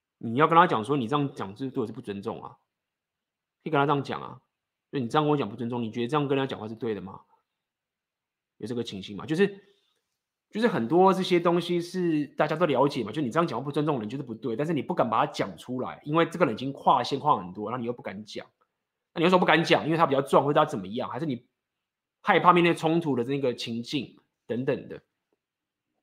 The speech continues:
但是他如果不尊重你，就是说你这样很对我不尊重，你应该知道吧？就是你，你这样子跟我这样说话，而且你不只是一，一次而已，等等的，就是这种，这种，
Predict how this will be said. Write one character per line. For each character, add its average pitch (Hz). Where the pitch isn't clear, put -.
但 196
是 196
他 220
如 208
果 160
不 170
尊 175
重 175
你， 107
就 127
是 -
说 139
你 120
这 143
样 147
很 98
对 143
我 101
不 98
尊 101
重， 95
你 107
应 107
该 117
知 110
道 104
吧？ 58
就 -
是 120
你， 101
你 98
这 147
样 147
子 120
跟 147
我 131
这 120
样 135
说 120
话， 117
而 -
且 131
你 113
不 135
只 123
是 123
一， 131
一 110
次 123
而 82
已， 71
等 120
等 123
的， 101
就 160
是 214
这 -
种， 131
这 226
种， 147